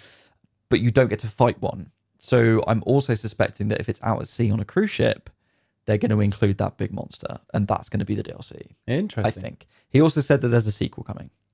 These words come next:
Speaker 2: Yeah, where's the, where do you think the sequel is gonna be? <clears throat>
Speaker 1: I wouldn't wanna say.
Speaker 2: Because maybe, do you think that maybe this ship is taking them to a place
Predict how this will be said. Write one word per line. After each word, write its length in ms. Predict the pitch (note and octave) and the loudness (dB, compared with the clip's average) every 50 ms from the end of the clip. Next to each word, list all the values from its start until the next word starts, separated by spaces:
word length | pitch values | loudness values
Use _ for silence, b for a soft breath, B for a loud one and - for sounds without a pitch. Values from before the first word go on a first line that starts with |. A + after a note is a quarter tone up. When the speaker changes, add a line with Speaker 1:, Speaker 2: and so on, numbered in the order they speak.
| _ _ B B B B B B B B | _ _ B B B B B B B B
Speaker 2:
Yeah, 160 | - E3 E3+ | 2 2 4
where's 320 | D#3 D3 D#3+ F#3 G#3+ G#3+ - | 6 6 6 6 4 4 4
the, 300 | - G#3+ G#3 G3 F#3 F3 | 2 2 2 2 0 2
where 140 | F3 F3 E3+ | 2 2 2
do 100 | F3 F#3+ | 2 0
you 60 | F3+ | 2
think 120 | F#3 E3+ | 2 0
the 80 | C#3+ B2 | 0 2
sequel 260 | - C#3+ C3+ - F3 | 0 0 0 2 0
is 80 | C#3 A#2 | 0 2
gonna 140 | B2 A#2 | 0 0
be? 260 | A2 G#2+ G#2 G#2 G#2 - _ _ _ _ _ _ _ | 2 2 2 2 0 -6 _ _ _ _ _ _ _
<clears throat> 340 | _ _ _ _ _ _ _ | _ _ _ _ _ _ _
Speaker 1:
I 840 | F3+ - F#3 F3 E3 C#3 A2+ G2+ - _ _ - _ _ _ - A2+ | -2 2 4 4 4 4 2 -2 -6 _ _ -20 _ _ _ -2 0
wouldn't 240 | B2+ C3+ B2 B2+ C3+ | 2 2 0 0 -2
wanna 140 | D3 D3+ E3+ E3+ | -4 -4 -6 -8
say. 280 | - - - - - - _ _ _ _ _ _ _ _ _ _ _ _ _ _ _ _ _ _ _ _ _ _ _ - | -10 -14 -16 -16 -16 -20 _ _ _ _ _ _ _ _ _ _ _ _ _ _ _ _ _ _ _ _ _ _ _ -2
Speaker 2:
Because 420 | C#3 C#3+ C3 - - E3+ - - | -2 -2 -2 2 2 2 2 2
maybe, 380 | B2+ B2+ C3 C3+ C#3 C3 C3+ C3 | 2 2 4 4 4 4 2 2
do 100 | B2 C3+ | 2 2
you 40 | D3 | 2
think 220 | D3 E3 D#3 C#3+ C3 | 2 2 0 2 2
that 160 | C3+ B2+ A#2+ | 0 2 2
maybe 420 | B2+ B2 B2 B2 A#2+ A#2+ B2 A#2+ | 2 2 2 2 4 4 2 2
this 240 | A#2 A2+ B2 A#2+ G#2+ | 2 2 0 -2 -2
ship 320 | - - - A#2+ A2+ - | -2 0 0 0 0 0
is 120 | B2 A2+ G#2+ | -4 -4 -2
taking 340 | - - A#2+ A#2 A#2 B2 A#2 | 0 2 2 2 2 2 0
them 140 | A2+ A2 G#2+ | 2 0 0
to 120 | - A#2+ A#2 | 0 0 -2
a 40 | |
place 560 | G2+ - A#2 A2+ A2 A2+ A2+ - - - - | -2 0 2 2 2 2 0 -2 -6 -18 -20